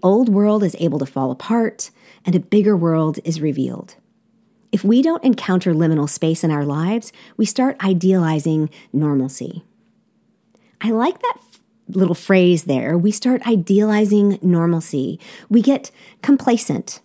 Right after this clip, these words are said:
rigid, unable to bend without breaking, easily saturated. And that's a, a phrase that I keep using for some of the behavior <laughs> that I see in the world today. People are just saturated. But what if you're not looking for a threshold of waiting or a transition?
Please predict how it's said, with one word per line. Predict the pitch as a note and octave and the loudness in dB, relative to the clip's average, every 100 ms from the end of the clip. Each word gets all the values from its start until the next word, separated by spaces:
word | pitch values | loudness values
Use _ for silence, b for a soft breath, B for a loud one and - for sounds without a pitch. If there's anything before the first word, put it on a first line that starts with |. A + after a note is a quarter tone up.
| _ b b b | _ b b b
rigid, | F3+ F#3+ G3+ E3+ B2+ D#3+ _ b b | 4 4 4 2 -2 -6 _ b b
unable | A3 A3+ A3+ G#3+ | 4 6 6 2
to | G#3 E3+ | 0 -2
bend | - F#3 G3 | 2 2 4
without | F3+ E3 C3 | 2 0 -2
breaking, | D#3+ E3 F3 D3 C3 - | 0 0 0 -2 -2 -2
easily | A3 A#3+ B3 G#3 | 2 4 4 2
saturated. | D3 - F3+ F#3 E3+ B2+ C3+ | 0 -6 -10 -6 -2 -2 0
And | D#3+ D#3+ | 0 0
that's | D#3+ F#3 - - | 0 -2 -4 -6
a, | F#3 - - - | -8 -10 -20 -12
a | |
phrase | F#3 - F#3 E3 | -6 0 2 2
that | D3+ | -2
I | |
keep | D3+ F3 F3 | -4 -6 0
using | F3 F#3+ E3+ D3+ | 2 4 2 0
for | D3+ D#3+ D3+ D3 | -2 -2 -2 -2
some | - F#3+ | 0 2
of | F3 | 2
the | D3+ | 0
behavior | D#3+ - G3 A#3+ G3+ D#3 | -4 0 2 4 4 4
<laughs> | |
that | F#3 | 2
I | E3+ | 2
see | F3 - G3 F3+ D#3+ | 0 0 0 2 2
in | E3 D#3 | 0 -2
the | |
world | D3 E3 E3 | 0 -2 -2
today. | - C3+ C#3+ D#3 B B | -4 -6 -6 -10 B B
People | - G#3 A3 G#3+ | -4 -2 -2 -2
are | F3+ | -2
just | E3 D3+ - | -2 -4 -8
saturated. | - C#3+ - - - - - F3+ _ _ _ _ B B | -10 -10 -10 -10 -10 -10 -12 -14 _ _ _ _ B B
But | - | 0
what | D4 | 0
if | F#4+ | 2
you're | A#4+ | 0
not | E4 - | 0 2
looking | A3+ B3 C4 | 0 2 0
for | A3 E3+ | 2 0
a | D#3 | 0
threshold | - D#3 - E3 D#3 | -2 -2 0 0 0
of | C#3+ | 0
waiting | D3 C#3 C3 C3 - | 0 0 -2 -6 -4
or | E3+ | -2
a | D#3+ | -2
transition? | - E3+ D3+ C#3 - A#2+ - | -2 -2 0 -2 -2 -6 -6